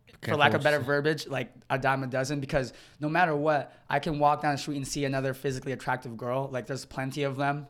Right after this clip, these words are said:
Speaker 1: around, but someone that I can, like, have conversations with and someone that I can, like, laugh with and make
Speaker 2: Mm-hmm.
Speaker 1: me laugh and bounce ideas off of, that's, like, something rare, and I've yet to find that.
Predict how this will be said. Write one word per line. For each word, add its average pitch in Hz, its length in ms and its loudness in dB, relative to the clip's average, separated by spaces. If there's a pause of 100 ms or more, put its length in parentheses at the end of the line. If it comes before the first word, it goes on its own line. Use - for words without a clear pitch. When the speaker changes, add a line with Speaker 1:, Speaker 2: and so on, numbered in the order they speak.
(120)
Speaker 1:
around, 131 460 -2 (340)
but 127 400 0
someone 147 320 0
that 139 100 2
I 131 120 4
can, 127 160 -6
like, 120 160 -8
have 127 240 -4
conversations 127 720 -4
with 131 280 0
and 123 80 -6
someone 127 360 -4
that 120 140 0
I 120 100 0
can, 123 180 -6
like, 113 200 -6 (180)
laugh 120 340 0
with 123 320 -4
and 110 160 -10 (300)
make 131 240 -2
Speaker 2:
Mm-hmm. 131 80 -4
Speaker 1:
me 139 100 0
laugh 127 220 2
and 120 100 -4
bounce 131 240 2
ideas 127 340 -2
off 131 220 2
of, 135 220 -4 (240)
that's, - 180 -4
like, 151 100 2
something 127 420 -2
rare, 139 420 -2 (160)
and 131 80 -2
I've 127 140 -2
yet 135 160 0
to 123 100 -6
find 123 340 0
that. 113 300 -4